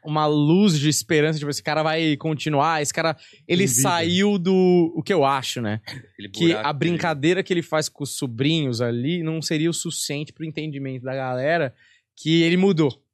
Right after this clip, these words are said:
Speaker 2: Uhum.
Speaker 1: Então ele dá esse gancho de, é, ele tem
Speaker 3: Ah.
Speaker 1: por que continuar vivendo, ele, ele, ele tá motivado a, sabe
Speaker 3: É,
Speaker 1: assim?
Speaker 3: porque o filme inteiro é mostrando, o próprio Charlie levanta isso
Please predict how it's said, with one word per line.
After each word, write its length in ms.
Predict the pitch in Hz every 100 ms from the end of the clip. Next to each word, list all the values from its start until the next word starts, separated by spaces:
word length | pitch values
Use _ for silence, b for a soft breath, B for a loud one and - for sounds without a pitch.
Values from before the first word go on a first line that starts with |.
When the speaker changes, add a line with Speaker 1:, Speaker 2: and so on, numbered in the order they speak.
| _ _
Speaker 2:
Uhum. 440 | 131 135 120 123 147
Speaker 1:
Então 420 | 131 139 156 170
ele 340 | 170 175 165 - b b
dá 320 | 131 151 165
esse 440 | 170 - 180 175 165
gancho 560 | 135 156 170 175 - 165
de, 520 | 143 160 160 156 135 b b b b - -
é, 640 | 143 143 139 135 131 123 120 110 104
ele 160 | 143 156
tem 120 | 180
Speaker 3:
Ah. 40 | 180
Speaker 1:
por 180 | 190
que 140 | 156 170
continuar 380 | 175 175 165 160
vivendo, 540 | 156 143 160 175 151
ele, 220 | 151 151 147
ele, 280 | 143 143 135
ele 200 | 151 147
tá 180 | 175
motivado 800 | 185 185 - 143 156 165 180 156
a, 360 | 151 147 139 131
sabe 180 | 127 143
Speaker 3:
É, 20 |
Speaker 1:
assim? 240 | 135 165 170
Speaker 3:
porque 140 | -
o 80 | 117
filme 400 | - 120 123 107 _ _ _ _ _
inteiro 460 | 120 120 117 143 151
é 120 | 120
mostrando, 480 | 104 113 113 120 123 120 -
o 120 | 95
próprio 260 | 87 92 92
Charlie 240 | - 117 135
levanta 440 | 120 95 117 139
isso 280 | 110 - 101